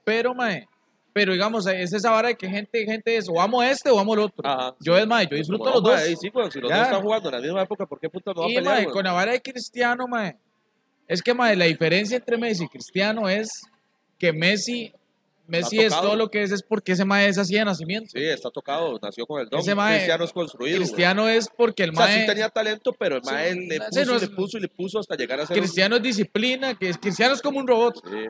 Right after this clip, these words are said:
Speaker 1: que él mismo se ha form-,
Speaker 2: Mae,
Speaker 1: se ha
Speaker 2: ¿vos no viste
Speaker 1: formado.
Speaker 2: ahorita, mae, terminando el Mundial, al, como a los dos días ya estaba entrenando con el Real Madrid, güey, en, en las canchas del Real Madrid, el mae.
Speaker 1: Mae.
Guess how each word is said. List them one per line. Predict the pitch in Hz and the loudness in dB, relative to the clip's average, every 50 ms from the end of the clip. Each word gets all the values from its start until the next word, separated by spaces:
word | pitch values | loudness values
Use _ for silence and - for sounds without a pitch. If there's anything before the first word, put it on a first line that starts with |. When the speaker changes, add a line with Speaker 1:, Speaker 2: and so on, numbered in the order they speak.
| - _ | -10 _
Speaker 1:
que | - 180 180 | -2 0 0
él | 190 214 | 0 0
mismo | 214 226 247 254 254 254 | 0 0 0 0 0 0
se | 202 233 | 2 2
ha | 233 | 0
form-, | 208 240 226 | 2 0 0
Speaker 2:
Mae, | 226 185 185 202 | 0 -2 -2 -2
Speaker 1:
se | 196 | -2
ha | 202 | -2
Speaker 2:
¿vos | - | -4
no | 226 | -4
viste | 226 - 214 202 | -6 -6 -6 -6
Speaker 1:
formado. | 170 | -4
Speaker 2:
ahorita, | 165 160 - - - | -4 -4 -6 -8 -8
mae, | - 143 151 147 | -4 -4 -4 -4
terminando | - - 131 113 107 110 117 135 160 | -4 -6 -8 -8 -6 -8 -8 -8 -8
el | 156 | -10
Mundial, | 147 143 143 165 175 165 143 120 - | -10 -6 -2 -2 -2 0 -2 -4 -4
al, | - 110 110 107 107 104 104 104 - | -6 -6 -6 -4 -6 -6 -8 -10 -14
como | - - 110 113 | -14 -10 -8 -6
a | |
los | 110 110 - | -6 -4 -4
dos | 135 151 - | -6 -6 -2
días | 165 170 160 | -4 -4 -2
ya | 151 | -4
estaba | 135 - 151 156 | -4 -4 -6 -6
entrenando | 156 143 143 139 143 156 160 160 | -6 -6 -4 -4 -4 -4 -6 -6
con | - 127 | -6 -4
el | 113 | -4
Real | 123 139 147 | -4 -4 -4
Madrid, | 147 135 135 156 160 | -4 -4 -4 -4 -4
güey, | 156 151 131 113 - _ _ _ 92 95 - | -4 -6 -8 -8 -12 _ _ _ -20 -20 -18
en, | 90 85 95 95 95 | -14 -12 -10 -10 -8
en | 95 | -10
las | 95 - - | -10 -10 -8
canchas | - 127 127 - 151 | -10 -10 -8 -8 -10
del | - 120 | -10 -6
Real | 120 127 131 139 | -6 -6 -6 -6
Madrid, | 131 127 147 147 | -6 -6 -6 -8
el | 127 117 | -8 -8
mae. | 120 135 147 - | -8 -10 -10 -6
Speaker 1:
Mae. | - 180 196 202 165 117 - | -2 -2 0 0 0 -2 -6